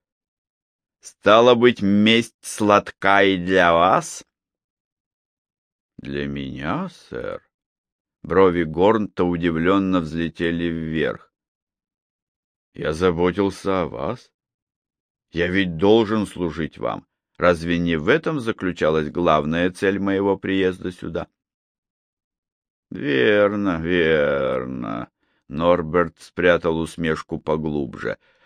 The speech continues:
Значит, завтра. Но сейчас мы...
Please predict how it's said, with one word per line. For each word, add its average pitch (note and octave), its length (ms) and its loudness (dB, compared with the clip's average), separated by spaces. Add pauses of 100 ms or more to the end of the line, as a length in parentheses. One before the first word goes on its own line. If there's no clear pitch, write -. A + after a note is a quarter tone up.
(160)
Значит, C#3 680 0
завтра. D3+ 800 0 (720)
Но A2+ 280 4
сейчас D3+ 760 2
мы... C3+ 480 2